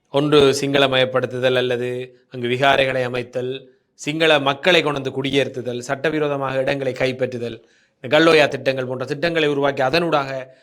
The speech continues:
கைப்பற்றுதல், அனுராதபுரத்தில் இருந்து திருவண்ணாமலைக்கு கொண்டு வந்து மக்களை குடியேற்றுதல், சட்டவிரோத குடியேற்றங்களை படிப்படியாக உருவாக்குதல், இப்படி பல செயற்பாடுகளை செய்து கொண்டிருந்தது.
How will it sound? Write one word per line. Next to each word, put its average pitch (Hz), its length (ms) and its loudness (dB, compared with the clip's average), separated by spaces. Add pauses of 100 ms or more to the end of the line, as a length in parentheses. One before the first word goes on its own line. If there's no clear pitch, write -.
(200)
கைப்பற்றுதல், 123 460 -4
அனுராதபுரத்தில் 147 800 0
இருந்து 139 240 -4
திருவண்ணாமலைக்கு 139 560 -2
கொண்டு 127 160 -8
வந்து 127 200 -8
மக்களை 123 320 -6
குடியேற்றுதல், 120 680 -8 (340)
சட்டவிரோத 151 580 2
குடியேற்றங்களை 151 720 0
படிப்படியாக 139 580 -2
உருவாக்குதல், 120 680 -2
இப்படி 180 460 -6 (400)
பல 190 260 2
செயற்பாடுகளை 170 520 0
செய்து 143 240 -4
கொண்டிருந்தது. 117 540 -12